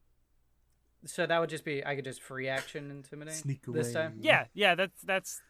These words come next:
Speaker 1: Okay.
Speaker 3: sp-, talking's a free
Speaker 1: Then
Speaker 3: action, so.
Speaker 1: I think Hesk will, I don't know if he would full action disengage or if he would stay there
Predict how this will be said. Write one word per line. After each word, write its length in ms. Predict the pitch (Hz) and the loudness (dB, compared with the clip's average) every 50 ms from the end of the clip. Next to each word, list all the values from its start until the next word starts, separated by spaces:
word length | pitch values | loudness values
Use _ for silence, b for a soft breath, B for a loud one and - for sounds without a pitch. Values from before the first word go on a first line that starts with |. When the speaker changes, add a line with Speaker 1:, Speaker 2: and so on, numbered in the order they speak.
| - | -2
Speaker 1:
Okay. 160 | 165 156 143 135 | 0 0 0 0
Speaker 3:
sp-, 280 | - - - 202 - | -4 -4 -6 -6 -4
talking's 400 | - - 185 180 - 165 170 147 | 2 2 2 2 2 0 -6 -6
a 60 | 143 - | -6 -6
free 140 | - 190 | -2 0
Speaker 1:
Then 200 | 185 190 196 190 | 0 2 0 0
Speaker 3:
action, 180 | 190 - - 190 | -4 -8 -14 -14
so. 120 | - - | -12 -8
Speaker 1:
I 140 | - 185 190 | -4 -4 -4
think 680 | 185 - - 214 240 254 262 254 240 226 - - - - _ - | -6 -6 -6 -4 -4 -2 -2 -4 -6 -8 -14 -20 -20 -20 _ -16
Hesk 560 | 151 - - 185 190 190 - - - - - 165 - | -14 -12 -6 -4 -4 -4 -4 -6 -14 -14 -16 -16 -16
will, 720 | 175 156 151 160 160 160 156 156 151 151 147 143 139 - _ _ _ _ _ _ _ _ _ _ _ _ _ _ _ _ _ _ _ _ - | -14 -6 -2 0 2 2 4 4 4 2 2 0 -4 -8 _ _ _ _ _ _ _ _ _ _ _ _ _ _ _ _ _ _ _ _ -16
I 100 | - - | -12 -10
don't 180 | 220 254 277 269 | -8 -6 -6 -4
know 200 | 262 262 247 226 | -4 -2 -2 -4
if 160 | 185 - - | -4 -6 -10
he 140 | 170 175 180 | -6 -6 -2
would 220 | 160 151 135 - | -2 -2 -4 -4
full 260 | - - 185 185 190 196 | -8 -4 -2 2 2 2
action 320 | 190 190 190 - 175 156 | 2 2 0 -4 -8 -6
disengage 540 | 135 147 156 - - 185 175 185 185 - - - | -4 -4 -6 -4 -6 -6 -4 -4 -4 -4 -6 -4
or 160 | - 151 143 | -4 -2 -2
if 120 | 135 139 | -4 -6
he 100 | - 143 | -6 -6
would 180 | 131 127 123 123 | -6 -6 -8 -10
stay 520 | - - - - - - - 135 135 131 | -12 -10 -10 -10 -10 -4 -2 -2 -2 -2
there 480 | 127 117 131 123 123 123 120 120 113 - | -2 -2 -2 -2 -2 -2 -4 -6 -8 -12